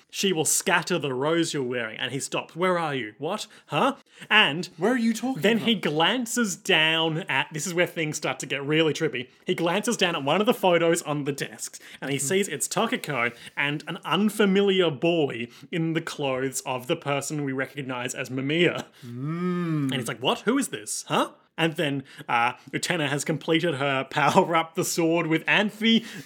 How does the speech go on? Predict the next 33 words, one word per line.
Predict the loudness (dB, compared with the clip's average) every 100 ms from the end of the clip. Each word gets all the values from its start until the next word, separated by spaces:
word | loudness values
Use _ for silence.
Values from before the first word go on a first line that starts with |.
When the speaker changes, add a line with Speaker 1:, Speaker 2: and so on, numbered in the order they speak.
| -8 2
Speaker 1:
backflip. | 4 4 0 4 4 2 -8 -14 -4
Speaker 2:
And | 0
Speaker 1:
Uh, |
Speaker 2:
Anthy's | 2 2 0 0 2
got | 0 2
her | 2
arms | 2 0 -2 -4
in |
that | -4 -4 0
weird | 2 4 2 -2
position. | -4 -2 0 2 2
Speaker 1:
yeah, | 4
real | 4 4
Y | 2 2
M | 0 0
C | 0 0
A. | 2 2 0 -4 -4
Speaker 2:
Yep. | 0 0
Speaker 1:
Uh, |
she's, | 0 -4 -4 -10 -20 _ -10
Utena | -4 -2 -2
has | -2
flipped | 0 0 -2
to | -4
a | -4
reverse | -2 -2 2 2 2 0
grip. | -2 -2 -2 -12 -6
Sky | -2 4 4 4
Prince | 2 -4 -2
on | -2
his | -2 2
way | 2 2
down, | 2 0 0 -2